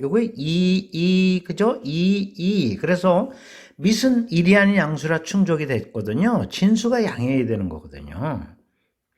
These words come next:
그래서 여러분, 삼 마이너스 X가 영보다 크다. 동시에 사 마이너스 X가 영보다 크다. 그러면, 자, 오 마이너스 이 와이가 영보다 크다. 자, 그 다음에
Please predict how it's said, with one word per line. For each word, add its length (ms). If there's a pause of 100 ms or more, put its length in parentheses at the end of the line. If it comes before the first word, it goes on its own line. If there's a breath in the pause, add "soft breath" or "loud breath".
(380 soft breath)
그래서 240
여러분, 460
삼 280
마이너스 680
X가 440
영보다 460
크다. 520
동시에 840 (340 loud breath)
사 340
마이너스 560
X가 340
영보다 460
크다. 560
그러면, 640 (440 loud breath)
자, 680
오 180
마이너스 840
이 160
와이가 340
영보다 380
크다. 500 (340 soft breath)
자, 340
그 100
다음에 600